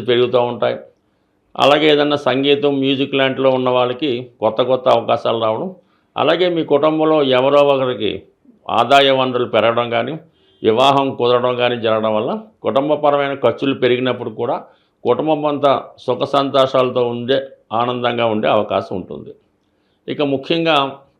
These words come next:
మరి మూడో స్థానంలో భాగ్యాధిపతి, పంచమాధిపతి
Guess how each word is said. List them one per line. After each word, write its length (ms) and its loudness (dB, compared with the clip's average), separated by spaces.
మరి 220 2
మూడో 220 4
స్థానంలో 520 2
భాగ్యాధిపతి, 840 2
పంచమాధిపతి 680 0